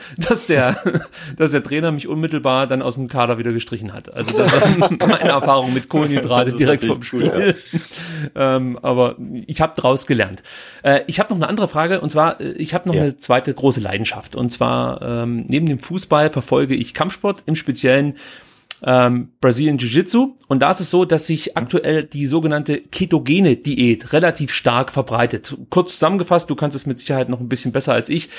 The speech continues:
Speaker 1: ist das eine Diät, die stark auf Fett setzt. Also man nimmt viel fettreiche Lebensmittel zu sich. Die Jungs erzählen eigentlich alle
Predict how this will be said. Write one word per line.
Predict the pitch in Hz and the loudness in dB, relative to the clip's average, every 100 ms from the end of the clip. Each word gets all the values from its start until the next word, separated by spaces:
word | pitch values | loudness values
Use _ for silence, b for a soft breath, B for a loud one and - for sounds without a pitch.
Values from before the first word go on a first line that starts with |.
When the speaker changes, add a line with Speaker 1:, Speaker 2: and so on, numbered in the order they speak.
| B B | B B
Speaker 1:
ist | 139 | 0
das | 147 147 | 2 4
eine | 123 | 2
Diät, | 131 135 156 143 | 4 4 2 2
die | 127 127 127 | 2 2 0
stark | - 123 143 - | -2 0 0 0
auf | 123 - | -2 -2
Fett | - - - _ _ _ _ _ - - - _ 135 _ - | -2 -2 -4 _ _ _ _ _ -20 -20 -20 _ -20 _ -8
setzt. | - 120 - - 127 | -2 0 -2 -6 -4
Also | 123 127 117 120 113 | 0 2 2 0 0
man | 123 | 0
nimmt | 131 131 | 2 0
viel | - 156 | -2 -2
fettreiche | 160 151 - 131 127 131 123 B B | 0 -2 0 0 2 0 0 B B
Lebensmittel | 139 151 143 131 123 113 113 - | 2 2 2 -2 0 -2 -2 -8
zu | - 139 | -2 0
sich. | 107 98 - B B B 160 | -2 -8 -14 B B B -2
Die | 185 | 4
Jungs | 240 277 - | 4 4 2
erzählen | 170 - 190 196 | -2 2 2 2
eigentlich | 170 175 170 - | -2 -4 -4 -2
alle | 196 208 190 | 0 0 -2